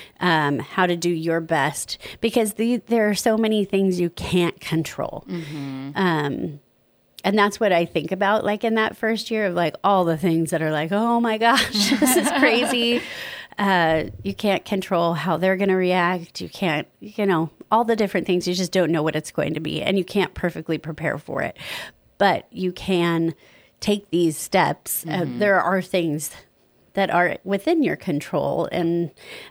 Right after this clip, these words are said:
Speaker 1: um, I think that those are important. Anything that you can do like that is super important. So
Speaker 2: Yeah. Well, and language is such a, I mean, think about it. Like, if you are adopting internationally and you know, "Okay, we're committed to the Columbia program. We're
Speaker 1: Yep.
Speaker 2: adopting from Columbia."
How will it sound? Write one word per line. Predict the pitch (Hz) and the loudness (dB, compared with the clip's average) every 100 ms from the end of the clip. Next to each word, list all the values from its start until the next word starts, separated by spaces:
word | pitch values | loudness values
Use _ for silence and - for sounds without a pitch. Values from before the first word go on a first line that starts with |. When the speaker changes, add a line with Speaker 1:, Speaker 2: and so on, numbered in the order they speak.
| - | -2
Speaker 1:
um, | 180 160 147 139 | 2 2 2 0
I | - | -2
think | 175 208 | -2 -2
that | 180 123 | -2 -2
those | 160 156 | -2 0
are | 151 | 0
important. | 143 147 - 151 151 147 139 - | 0 -4 -4 -4 -2 -2 -2 0
Anything | 226 220 196 165 | 2 2 2 0
that | 131 | 0
you | 113 147 | -4 -4
can | 165 | -2
do | 156 135 143 156 | -2 -2 -2 -4
like | 170 143 - | -6 -8 -4
that | 143 147 | -2 -2
is | - - | -6 -8
super | - 302 240 - | -6 -6 -4 -4
important. | 156 - - - - 160 | -6 -8 -10 -10 -10 -10
So | - 160 135 147 - - | -8 -4 -2 -4 -10 -12
Speaker 2:
Yeah. | 165 135 - | -6 -6 -4
Well, | 214 | -4
and | 226 226 196 | -4 -6 -6
language | 202 247 196 170 | -4 -2 -4 -4
is | 170 | -6
such | - 190 | -8 -6
a, | 202 | -4
I | 202 | -4
mean, | 196 | -6
think | 185 208 | -8 -10
about | 190 180 175 | -2 -2 0
it. | 165 | -4
Like, | 165 | -8
if | 180 | -10
you | 190 196 180 | -8 -4 0
are | 170 170 170 | 0 0 -4
adopting | 165 175 170 170 | -2 -4 -4 -6
internationally | 165 160 160 165 165 160 156 | -6 -4 -4 -4 -6 -8 -6
and | 160 | -6
you | 170 | -8
know, | 165 170 160 156 156 - _ _ _ - | -6 -4 -4 -6 -8 -14 _ _ _ -8
"Okay, | 190 220 185 | -4 -2 -2
we're | 180 | -2
committed | 180 175 185 185 | -8 -8 -8 -8
to | 180 | -8
the | 190 | -8
Columbia | - 220 220 185 | -6 -4 -2 -4
program. | - 180 160 156 | -4 -6 -4 -6
We're | 170 | -2
Speaker 1:
Yep. | 180 | 0
Speaker 2:
adopting | 175 175 185 | 0 -2 -6
from | 180 185 | -6 -8
Columbia." | - 196 202 160 | -6 -6 -4 -6